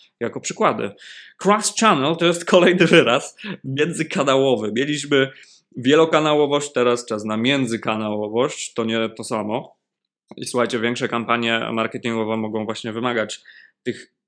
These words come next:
wielu punktów styku z klientem. Czyli dotykamy klienta plakatem offline'owym gdzieś tam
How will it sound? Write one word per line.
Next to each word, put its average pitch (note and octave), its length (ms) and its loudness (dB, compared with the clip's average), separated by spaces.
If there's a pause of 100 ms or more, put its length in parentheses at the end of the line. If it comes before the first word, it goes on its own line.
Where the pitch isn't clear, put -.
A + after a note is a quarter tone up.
wielu C3 540 -2
punktów B2+ 640 -10 (100)
styku - 580 -12 (220)
z - 120 -20
klientem. A2 520 -16
Czyli B2+ 300 -6
dotykamy C3+ 540 -8
klienta C3+ 760 -6 (1700)
plakatem D#3 720 0 (420)
offline'owym C3+ 720 -4
gdzieś B2+ 460 -6
tam B2 480 -8